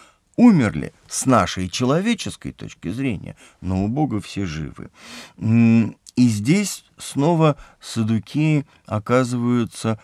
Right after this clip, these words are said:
как и фарисеи чуть выше, э, в посрамлении, потому что, м, оказывается, что у них, э, нет аппарата, который позволил бы им думать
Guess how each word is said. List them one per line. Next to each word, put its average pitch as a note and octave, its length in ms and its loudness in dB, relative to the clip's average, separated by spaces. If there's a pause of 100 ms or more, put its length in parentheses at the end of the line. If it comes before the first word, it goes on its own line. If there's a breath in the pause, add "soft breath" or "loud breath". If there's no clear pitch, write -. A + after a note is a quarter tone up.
как E2+ 260 -8
и F#2 40 -2
фарисеи G2 600 -4
чуть F2+ 260 -10
выше, A#2+ 460 -2 (340 loud breath)
э, G#2+ 480 4
в - 100 -16
посрамлении, D3 920 0
потому D#2 540 -6
что, - 320 -4 (440 loud breath)
м, - 300 -10 (1700)
оказывается, D#3+ 800 0
что - 220 0
у C#3+ 160 4
них, D3+ 420 -2 (500 soft breath)
э, G#2+ 400 0 (920)
нет G3 540 2 (520 soft breath)
аппарата, C#3 760 -2 (260 soft breath)
который A2+ 480 -2
позволил C3+ 640 -2
бы B2+ 200 2
им B2+ 160 2 (120)
думать F3 640 2